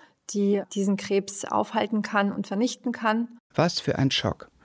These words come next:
Speaker 2: Krebs und dann auch noch einer, der bis vor kurzem tödlich war. Natürlich stellt man sich die Frage, was habe ich falsch gemacht? Die Frage nach der Schuld, warum ausgerechnet ich?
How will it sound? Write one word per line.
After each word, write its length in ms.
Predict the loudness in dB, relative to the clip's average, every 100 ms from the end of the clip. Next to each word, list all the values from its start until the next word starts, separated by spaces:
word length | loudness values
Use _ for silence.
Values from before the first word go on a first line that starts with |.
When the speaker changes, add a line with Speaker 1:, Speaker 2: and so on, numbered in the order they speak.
| -20 -8
Speaker 2:
Krebs 420 | 0 2 2 0
und 200 | 0 4
dann 180 | 4 4
auch 140 | 4
noch 180 | 4 4
einer, 400 | 4 4 6 6
der 140 | 4
bis 160 | 2 -2
vor 200 | -2 -2
kurzem 460 | 2 0 2 -2 2
tödlich 480 | 0 2 0 0
war. 260 | 0 0 -2 _ -20 -20 -20 _
Natürlich 440 | -2 0 2 2 2
stellt 260 | 2 4
man 120 | 4
sich 140 | 4 2
die 100 | 0
Frage, 460 | 2 2 4 4
was 180 | 2 2
habe 160 | 2 2
ich 100 | 2
falsch 340 | 2 2 0
gemacht? 380 | 2 2 0 -6 -20 -20 -20 -12
Die 80 | -10
Frage 400 | -4 0 2 4
nach 160 | 4 4
der 180 | 2 2
Schuld, 380 | 4 4 2 -2 -20 -6 2
warum 320 | 4 4 2
ausgerechnet 880 | 2 2 0 -2 0 2 0 -2 -4
ich? 300 | -8 -8